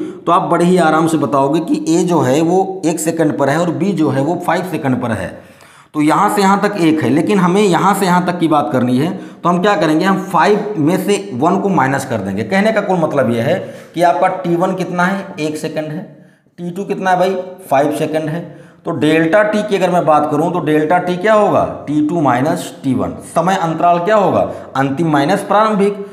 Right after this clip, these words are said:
तो ये हो गया five minus कितना, वन, यानी कि आ गया आपका four second।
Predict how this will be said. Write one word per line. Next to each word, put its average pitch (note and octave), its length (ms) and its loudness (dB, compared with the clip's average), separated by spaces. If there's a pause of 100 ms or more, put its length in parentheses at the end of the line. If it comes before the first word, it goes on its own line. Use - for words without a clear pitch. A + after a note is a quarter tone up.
(200)
तो - 60 -2
ये D3+ 80 2
हो F3 160 4
गया F3 160 2
five D#3 380 2
minus D3 360 2
कितना, F3+ 280 0
वन, C3+ 280 2
यानी D3 300 2
कि D3+ 140 -2
आ C#3 140 2
गया C3+ 180 2
आपका C#3 200 -4
four B2 400 -4
second। E2+ 420 -8